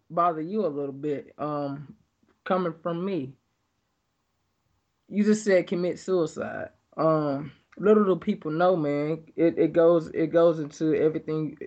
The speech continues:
you just said in terms of people depend on your presence. About six or seven weeks ago, I thought about committing suicide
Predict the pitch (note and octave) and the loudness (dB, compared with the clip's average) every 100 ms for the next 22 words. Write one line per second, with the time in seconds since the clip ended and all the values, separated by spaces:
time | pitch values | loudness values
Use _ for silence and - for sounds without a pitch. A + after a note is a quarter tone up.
0 | - - D#3+ D3 C#3+ - D3 C3+ C#3 C3 | -12 -6 -4 -2 -4 0 2 2 0 0
1 | D3+ C#3+ C#3 C3 - E3+ D#3 C#3+ - - | 0 2 0 -2 -2 -2 0 -2 -4 -20
2 | _ - D#3 D3 E3+ D#3 D3 C#3 C3+ - | _ -2 0 2 2 2 2 0 0 2
3 | D3 B2+ - - - _ _ _ _ _ | 2 2 -4 -14 -20 _ _ _ _ _
4 | _ _ _ E3+ E3+ D#3+ - - - A3 | _ _ _ 4 4 2 -8 -10 -4 -4
5 | - F#3 - F#3 D#3+ E3+ F3 E3+ C#3+ C#3+ | -6 -10 -2 -2 0 -2 -4 -4 -2 -2
6 | D3+ D3 C#3+ C3+ B2 D#3 D3 C3+ - F3 | -2 -4 -2 -2 -2 -6 -6 -6 -4 -2
7 | D#3+ - C3 A2 | -2 -2 -4 -4